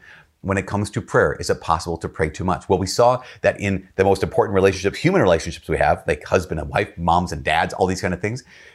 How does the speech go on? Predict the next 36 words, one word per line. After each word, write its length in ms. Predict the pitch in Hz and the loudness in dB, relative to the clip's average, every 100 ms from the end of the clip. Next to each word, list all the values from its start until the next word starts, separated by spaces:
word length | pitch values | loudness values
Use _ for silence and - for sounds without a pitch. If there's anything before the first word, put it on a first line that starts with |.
| _ _ _ _ | _ _ _ _
it's 160 | 127 - | -4 -4
possible 720 | - 139 143 85 71 101 120 _ _ _ _ | 2 4 4 0 -2 -8 -14 _ _ _ _
to 280 | - 107 101 | -4 -2 -2
spend 280 | - 98 95 | 0 0 0
too 120 | 117 | 0
much 260 | 104 - | 0 -2
time 460 | - 80 69 78 101 _ _ _ _ _ _ _ | -4 -4 -2 -6 -12 _ _ _ _ _ _ _
with 160 | 90 90 | 0 2
another 240 | 87 85 | 4 4
person. 420 | 80 107 - - - _ - | 4 0 -2 -12 -20 _ -6
And 140 | 90 | 0
again, 160 | 107 85 | 0 0
it's 200 | - 80 | -4 -2
not 460 | 98 120 - _ | 0 0 -4 _
because 220 | - 85 - | -6 -4 -2
I 200 | 85 95 | -2 0
don't 280 | 98 90 - _ _ _ _ _ | 0 -2 -8 _ _ _ _ _
think 160 | 123 107 | -2 -2
you 80 | 85 | -4
should 160 | 87 | -6
spend 220 | - 85 78 | -2 -2 -2
this, 120 | 76 | -8
this 260 | - 82 85 | -6 -6 -4
much 180 | 76 | -6
time. 300 | - 76 78 - - _ | -4 -4 -4 -10 -20 _
It's 120 | - | -6
because 320 | 113 151 139 - - | 2 4 4 -2 -4
that 220 | 113 110 | -2 -2
time 420 | - 135 117 107 - | -2 0 0 -2 -4
that 80 | 92 | -2
you're 100 | 92 | 0
spending 220 | - 113 | 0 0
with 60 | 90 | 2
the 60 | |
other 120 | 160 82 | 0 2
person 500 | 185 - 92 92 | 2 2 0 -2